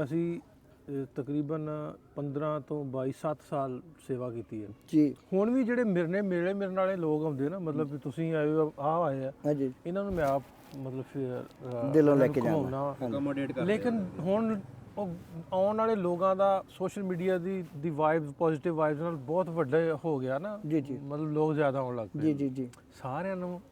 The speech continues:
Speaker 1: ਇਸ ਤਰ੍ਹਾਂ ਆਪਾਂ ਕਰ ਵੀ ਨਹੀਂ ਸਕਦੇ।
Speaker 2: ਘੋੜਾ ਘਾਹ ਨਾ ਪਿਆਰ ਕਰੂ ਤਾਂ
Speaker 1: ਹਾਂ।
Speaker 2: ਖਾਊ ਕੀ?
Speaker 1: ਫਿਰ ਹੁਣ ਅਸੀਂ, ਅਹ, ਲਿੰਕਿੰਗ ਬਾਰਡਰਸ ਪ੍ਰਾਈਵੇਟ ਲਿਮਿਟਿਡ ਨਾਂ ਤੋਂ ਕੰਪਨੀ ਬਣਾ ਲਈ ਹੈ।
Speaker 2: ਲਿੰਕਿੰਗ ਬਾਰਡਰਸ।
Speaker 1: ਹਾਂ, ਜਿਹਨੂੰ ਵਿਕਾਸ,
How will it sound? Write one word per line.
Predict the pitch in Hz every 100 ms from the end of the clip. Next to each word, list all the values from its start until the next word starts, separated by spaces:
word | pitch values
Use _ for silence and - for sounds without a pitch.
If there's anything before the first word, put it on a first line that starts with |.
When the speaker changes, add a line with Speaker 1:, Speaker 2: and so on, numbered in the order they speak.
| -
Speaker 1:
ਇਸ | 151
ਤਰ੍ਹਾਂ | - 147
ਆਪਾਂ | 151
ਕਰ | 160 156
ਵੀ | 151
ਨਹੀਂ | 143
ਸਕਦੇ। | 147 117 113 - -
Speaker 2:
ਘੋੜਾ | 147 135 -
ਘਾਹ | 180
ਨਾ | 160
ਪਿਆਰ | 147 156 147
ਕਰੂ | 147
ਤਾਂ | 156
Speaker 1:
ਹਾਂ। | 151
Speaker 2:
ਖਾਊ | 143 139 135
ਕੀ? | 120
Speaker 1:
ਫਿਰ | 196 208
ਹੁਣ | 226 226
ਅਸੀਂ, | - 214
ਅਹ, | 180 - 175 170 151 156
ਲਿੰਕਿੰਗ | 165 180 190 180
ਬਾਰਡਰਸ | 170 165 175
ਪ੍ਰਾਈਵੇਟ | 156 160 156 160
ਲਿਮਿਟਿਡ | 160 156 156 151
ਨਾਂ | 151 143
ਤੋਂ | 147
ਕੰਪਨੀ | 147 127 147
ਬਣਾ | 165 165
ਲਈ | 127
ਹੈ। | 139
Speaker 2:
ਲਿੰਕਿੰਗ | 143 147 151 190 180
ਬਾਰਡਰਸ। | 127 98 85 82 -
Speaker 1:
ਹਾਂ, | 135 135 131
ਜਿਹਨੂੰ | 165 180
ਵਿਕਾਸ, | 170 165 156 160